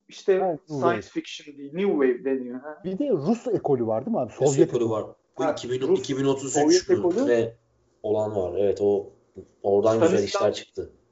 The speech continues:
Speaker 1: Stanislav Lem var işte, Polonyalı gerçi ama o da Sovyet ekolüne dahil. İşte bu Strugatsky kardeşler var.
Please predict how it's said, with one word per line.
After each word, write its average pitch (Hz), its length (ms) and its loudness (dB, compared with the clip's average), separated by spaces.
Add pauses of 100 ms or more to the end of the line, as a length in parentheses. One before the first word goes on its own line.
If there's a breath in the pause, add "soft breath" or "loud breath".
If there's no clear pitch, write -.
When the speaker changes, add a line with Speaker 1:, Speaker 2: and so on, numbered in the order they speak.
(320)
Speaker 1:
Stanislav 185 600 2
Lem 202 220 2
var 147 120 2
işte, - 240 -6
Polonyalı 156 460 2
gerçi 131 340 0
ama 247 160 2
o 175 100 2
da 180 80 4
Sovyet 165 360 2
ekolüne 165 400 -2
dahil. 143 260 2 (400)
İşte - 180 -2
bu 170 60 -4
Strugatsky 180 680 0
kardeşler 170 560 2
var. 139 240 0